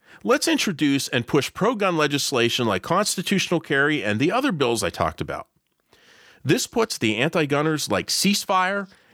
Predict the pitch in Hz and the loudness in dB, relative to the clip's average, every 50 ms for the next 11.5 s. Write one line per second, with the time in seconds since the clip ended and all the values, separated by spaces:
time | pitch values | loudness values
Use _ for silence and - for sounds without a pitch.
0 | _ - - 110 110 107 - - 156 190 208 226 214 - 175 175 175 175 170 175 | _ -2 0 0 0 0 0 0 2 2 2 0 -2 -2 0 0 2 2 2 0
1 | 180 175 165 _ _ _ _ _ - 104 104 113 120 127 131 139 143 135 107 98 | 0 -2 -4 _ _ _ _ _ -4 -2 0 0 2 2 2 0 0 -2 -4 -6
2 | - 120 135 147 143 - - 65 - - - - - - - _ _ _ _ _ | -2 2 2 2 2 0 -2 -6 -6 -6 -8 -8 -8 -8 -10 _ _ _ _ _
3 | _ _ _ _ _ _ _ _ _ _ _ _ _ _ _ _ _ _ _ _ | _ _ _ _ _ _ _ _ _ _ _ _ _ _ _ _ _ _ _ _
4 | _ _ _ - _ _ _ _ - - - 147 151 139 160 147 131 190 233 262 | _ _ _ -20 _ _ _ _ -20 -10 -2 0 0 0 0 -2 0 0 2 2
5 | 262 220 247 220 185 147 131 120 123 117 117 131 143 156 151 135 - - 143 135 | 0 0 0 0 0 0 0 0 0 0 2 2 2 0 -2 -2 -4 0 0 0
6 | 127 - - - 123 131 120 - 131 123 117 104 - - - _ _ _ - 147 | 0 0 -2 -2 -2 -2 -2 -2 -2 -2 0 0 -2 -6 -6 _ _ _ -2 -2
7 | 160 170 175 156 147 139 131 117 - - 107 85 82 78 76 - - - - - | 0 0 0 2 2 2 0 0 -2 -2 -2 -2 -2 -2 -6 -8 -10 -12 -14 -14
8 | _ _ _ _ _ _ _ _ - 127 143 180 190 190 175 131 - 160 139 127 | _ _ _ _ _ _ _ _ -2 0 0 0 0 -2 -6 -4 -2 0 0 2
9 | 117 113 113 101 101 107 107 135 143 170 190 196 196 202 190 185 165 135 120 113 | 2 2 0 0 0 -4 -4 -4 -2 0 0 2 2 2 2 2 2 2 2 2
10 | 110 107 101 107 101 - - 113 107 104 98 98 90 95 90 - 92 80 78 - | 2 0 0 -2 -4 -2 0 0 2 2 2 2 0 0 0 0 0 0 0 -2
11 | 90 82 85 90 82 78 80 80 - | -4 -4 -4 -6 -6 -6 -6 -8 -12